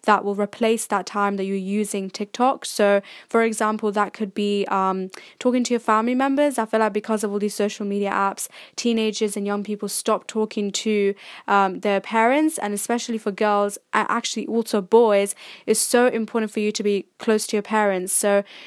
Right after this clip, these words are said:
you, if you want to actually stop the addiction, you need to actually, like, you know, find activities like talking to your family,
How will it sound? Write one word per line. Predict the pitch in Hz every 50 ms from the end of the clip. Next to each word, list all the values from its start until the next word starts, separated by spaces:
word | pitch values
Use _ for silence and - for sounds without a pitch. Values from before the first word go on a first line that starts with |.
| - -
you, | 226 220 208 -
if | - 233 220 - 262
you | 262
want | 277 277 254 -
to | - 247
actually | 208 214 220 - - 226 214
stop | - - 214 208 208 208
the | 208
addiction, | 202 190 220 214 - - - - 202 190 190 190 202 196 - - - - -
you | 214 214
need | 214 220 233 -
to | - 220
actually, | 202 202 208 202 - - 208 202 196 190 185 -
like, | - 202 190 185 180 - -
you | - 208 208
know, | 190 185
find | - - 220 214 214 -
activities | 202 196 - - 214 202 208 - 214 208 190 -
like | 185 - -
talking | - 220 214 226 220
to | 214 226
your | 214 208
family, | - 208 196 196 202 202 196 202 202 202 202 202